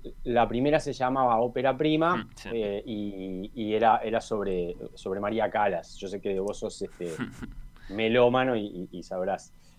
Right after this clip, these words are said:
Speaker 1: Eh, era sobre, un poco sobre María Callas. Eh, esa pasó más desapercibida todavía. <laughs> Este, pero,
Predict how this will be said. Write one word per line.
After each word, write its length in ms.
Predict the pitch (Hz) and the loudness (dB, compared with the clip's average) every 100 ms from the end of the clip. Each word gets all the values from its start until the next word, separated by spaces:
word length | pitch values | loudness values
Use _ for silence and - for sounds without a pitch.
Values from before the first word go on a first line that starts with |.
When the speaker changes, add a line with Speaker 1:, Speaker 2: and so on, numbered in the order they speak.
| - - _ | -20 -20 _
Speaker 1:
Eh, 520 | 104 98 98 98 98 | -4 -2 0 2 2
era 120 | 110 120 | 2 2
sobre, 280 | 120 113 | 2 0
un 120 | 117 107 | -2 -2
poco 180 | 120 117 | -2 -2
sobre 160 | 117 | -2
María 240 | 117 120 127 | 0 2 4
Callas. 300 | 160 180 - - - - | 6 4 2 -20 -20 -2
Eh, 560 | 131 117 110 107 101 - - - | 4 6 6 4 -2 -10 -16 -6
esa 280 | 117 123 147 | -4 2 4
pasó 200 | 147 127 | 4 4
más 200 | 170 139 | 4 4
desapercibida 680 | 110 107 104 - 110 117 107 | 2 0 -2 0 2 2 2
todavía. 880 | 107 - - - 147 - 156 - - - | 0 -2 -10 -2 0 0 -2 -2 -8 -8
<laughs> 260 | - - - | -10 -12 -8
Este, 600 | - - 113 104 98 - - - - | -8 -4 -2 -2 -4 -6 -12 -16 -6
pero, 600 | - 143 143 135 131 120 | 2 6 8 10 10 8